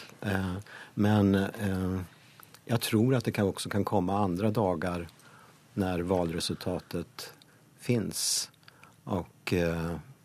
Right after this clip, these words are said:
faktisk muligheter til, eh, overraskende blocköverskridande arrangemang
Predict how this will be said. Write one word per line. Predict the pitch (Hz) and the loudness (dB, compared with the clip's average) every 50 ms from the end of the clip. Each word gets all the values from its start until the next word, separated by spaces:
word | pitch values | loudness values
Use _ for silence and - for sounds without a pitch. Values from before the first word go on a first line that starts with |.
| _ | _
faktisk | - - 104 85 - - - 95 80 - - - - - - | -10 -6 -6 -6 -6 -4 -4 -2 -2 -2 -2 -4 -2 0 2
muligheter | 101 98 87 82 85 85 92 107 101 107 - - 87 - | 4 4 2 0 -2 -2 -2 -2 -2 -2 -4 -4 -6 -4
til, | - - 90 85 87 87 85 85 | -2 -2 -2 -2 -2 -2 -2 -4
eh, | 85 85 85 82 82 - - - - - - - - - - - - - | -4 -6 -6 -6 -8 -10 -14 -20 -20 -20 -20 -20 -20 -20 -20 -10 -2 0
overraskende | 135 110 90 92 87 95 - - - - 107 95 92 90 92 90 | 2 2 2 0 -2 -2 -2 -4 -2 -2 0 0 0 0 -2 -2
blocköverskridande | 85 85 92 85 - - 85 80 80 - - - 87 90 90 85 90 87 82 82 82 82 85 80 80 - - - - - - - - - - - - - - - - - - - | 0 0 -2 -2 -2 -2 -4 -4 -4 -4 -4 -4 -2 -2 -2 -2 -4 -4 -4 -4 -4 -4 -6 -8 -8 -10 -16 -20 -20 -20 -20 -20 -20 -20 -20 -20 -20 -20 -20 -20 -14 -10 -6 -2
arrangemang | 110 98 85 82 - - - 85 98 101 90 82 92 - | -2 0 0 0 -2 0 0 0 2 2 0 0 -4 -6